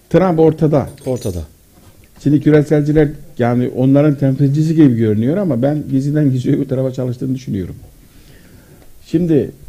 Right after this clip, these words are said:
Speaker 1: küreselciler de diyor ki, hayır biz bu düzeni kurduk, bunun sonuna geldik,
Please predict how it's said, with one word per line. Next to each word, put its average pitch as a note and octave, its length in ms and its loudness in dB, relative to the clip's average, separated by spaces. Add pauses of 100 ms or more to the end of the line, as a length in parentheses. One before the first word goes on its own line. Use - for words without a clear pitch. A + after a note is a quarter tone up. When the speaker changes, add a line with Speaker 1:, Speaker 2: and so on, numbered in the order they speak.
(240)
Speaker 1:
küreselciler D#3+ 720 2
de G3 140 2
diyor A#3 160 -2
ki, E3+ 80 -6
hayır D#3+ 320 -2
biz F#3 180 -4
bu F3 100 -2
düzeni D#3 360 -2
kurduk, D3 360 0 (100)
bunun D3+ 180 -2
sonuna C#3 380 -4
geldik, C3 320 -2